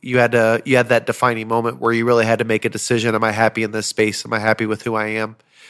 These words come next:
And you gravitated towards something that gave you strength or a fundamental, if you will. So, and here you are now working in a completely different space. So life is,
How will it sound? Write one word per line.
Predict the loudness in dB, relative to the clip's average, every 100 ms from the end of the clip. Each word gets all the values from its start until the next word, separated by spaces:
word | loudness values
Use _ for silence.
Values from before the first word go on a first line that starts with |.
| -20 -20 -20 -8
And | -4
you | 2
gravitated | 4 4 0 0 0
towards | -4 -4
something | -4 -4 -4
that | -4
gave | -2 -2
you | -4
strength | -2 -2 -4 -6
or | 0 2 2
a | 0
fundamental, | -2 -2 -4 -4 -2 -4
if | -4 -4
you | 0
will. | 0 0 -4 _ _ -14
So, | 2 4 4 2 -12 _ -20 _ -4
and | 0
here | 2
you | 4 4
are | 4
now | 4 2
working | 2 0 -2
in | -2 -2
a |
completely | -4 -4 -2 -2
different | -2 -2
space. | 0 0 0 0
So | 0
life | 2 0 0
is, | -2 -2 -8